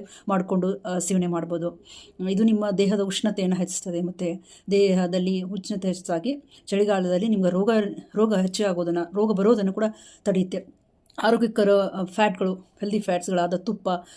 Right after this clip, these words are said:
ಬೀಜಗಳು ಅಂದ್ರೆ ಬಾದಾಮಿ, ವಾಲ್‌ನಟ್ಸ್, ಈ ಥರ ಬೀಜಗಳು, ಎಳ್ಳು ಬೀಜಗಳು, ಇವು ಉಷ್ಣತೆಯನ್ನ ಅತ್ಯುತ್ತಮ, ಇವು ಉಷ್ಣತೆಯ ಅತ್ಯುತ್ತಮ ಮೂಲಗಳಾಗಿವೆ. ಇವುಗಳನ್ನ ಸ್ವಲ್ಪ ನೀವು ಟೇಸ್ಟ್‌ಗೆ ಫ್ರೈ ಮಾಡ್ಕೊಂಡು ತಿನ್ಬೋದು. ಈ ಥರ ಮಾಡ್ಬೇಕು ಚಳಿಗಾಲದಲ್ಲಿ. ಮತ್ತೆ ಕೆಲವು, ಆ, ಕಾಲೋಚಿತ ಆಹಾರಗಳು, ಆ, ಆಯಾ ಸಿಗೋ,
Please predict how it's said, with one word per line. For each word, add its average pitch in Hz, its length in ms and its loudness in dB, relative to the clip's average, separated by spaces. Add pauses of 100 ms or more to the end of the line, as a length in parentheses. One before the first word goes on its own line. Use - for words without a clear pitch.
(140)
ಬೀಜಗಳು 196 760 2 (160)
ಅಂದ್ರೆ 196 180 0
ಬಾದಾಮಿ, 190 440 2
ವಾಲ್‌ನಟ್ಸ್, 185 540 0 (340)
ಈ 214 60 2
ಥರ 214 160 4
ಬೀಜಗಳು, 185 540 0
ಎಳ್ಳು 190 200 2
ಬೀಜಗಳು, 180 640 0 (380)
ಇವು 247 240 2
ಉಷ್ಣತೆಯನ್ನ 226 520 2
ಅತ್ಯುತ್ತಮ, 220 600 0
ಇವು 208 260 -2
ಉಷ್ಣತೆಯ 226 360 0
ಅತ್ಯುತ್ತಮ 226 400 -2
ಮೂಲಗಳಾಗಿವೆ. 175 1080 -2
ಇವುಗಳನ್ನ 247 280 8
ಸ್ವಲ್ಪ 208 260 -2
ನೀವು 196 180 0
ಟೇಸ್ಟ್‌ಗೆ 214 360 2
ಫ್ರೈ 202 200 -2
ಮಾಡ್ಕೊಂಡು 196 360 -4
ತಿನ್ಬೋದು. 185 500 -4 (680)
ಈ 233 80 2
ಥರ 226 180 -2
ಮಾಡ್ಬೇಕು 185 500 -2
ಚಳಿಗಾಲದಲ್ಲಿ. 185 500 0
ಮತ್ತೆ 185 340 -4 (300)
ಕೆಲವು, 214 420 4
ಆ, 180 640 -4
ಕಾಲೋಚಿತ 220 400 0
ಆಹಾರಗಳು, 196 360 2
ಆ, 185 320 2
ಆಯಾ 202 280 -2
ಸಿಗೋ, 202 320 -4